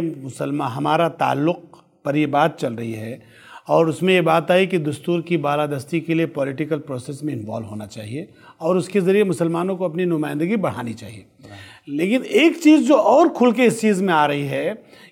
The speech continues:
کہ آپ تمام مذہبی شخصیات ہیں،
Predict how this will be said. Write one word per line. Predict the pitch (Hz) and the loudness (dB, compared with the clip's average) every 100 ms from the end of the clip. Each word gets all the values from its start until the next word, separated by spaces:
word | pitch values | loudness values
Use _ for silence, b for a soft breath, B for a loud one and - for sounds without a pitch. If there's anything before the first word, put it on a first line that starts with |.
| _ | _
کہ | 190 - | -4 2
آپ | 175 233 233 | 4 4 2
تمام | 214 196 226 233 190 | 2 4 6 6 4
مذہبی | 180 190 233 | 2 2 2
شخصیات | 220 185 - 151 147 156 117 | 0 -4 -2 0 0 0 -4
ہیں، | 117 110 113 | -10 -12 -16